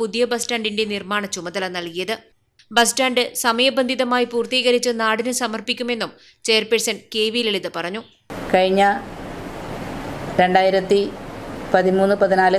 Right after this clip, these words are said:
Speaker 2: കാലഘട്ടത്തിൽ അതിൻ്റെ ആദ്യ വർക്ക് എന്നുള്ള നിലയിൽ ഒന്നാം ഘട്ട പ്രവർത്തനം ഒരു കോടി അറുപത്തഞ്ച് ലക്ഷം രൂപ ചെലവഴിച്ചുകൊണ്ട്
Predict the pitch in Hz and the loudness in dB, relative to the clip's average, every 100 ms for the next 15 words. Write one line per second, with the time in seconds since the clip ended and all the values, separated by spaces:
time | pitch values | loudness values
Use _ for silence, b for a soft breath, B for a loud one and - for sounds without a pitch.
0 | 190 175 180 180 180 180 - - - - | 4 4 4 2 2 0 -4 -10 -16 -16
1 | - - - - - - - - - - | -14 -14 -14 -14 -14 -12 -12 -12 -10 -10
2 | - - 185 190 196 185 190 196 185 180 | -2 2 4 4 4 4 4 4 2 2
3 | 196 190 190 190 190 180 180 214 - - | 2 4 4 4 4 4 4 0 -6 -14
4 | - - - - - - - 185 180 185 | -14 -14 -14 -14 -14 -12 -2 4 6 6
5 | 190 185 190 196 180 175 180 170 - - | 4 2 4 6 6 4 2 0 -4 -14
6 | - - - - - - - - - 180 | -14 -14 -14 -12 -12 -12 -12 -10 2 4
7 | 185 190 196 190 185 185 190 196 190 202 | 6 6 6 6 4 4 2 2 2 2
8 | 185 185 190 180 185 185 190 185 180 | 4 4 4 6 4 4 2 4 4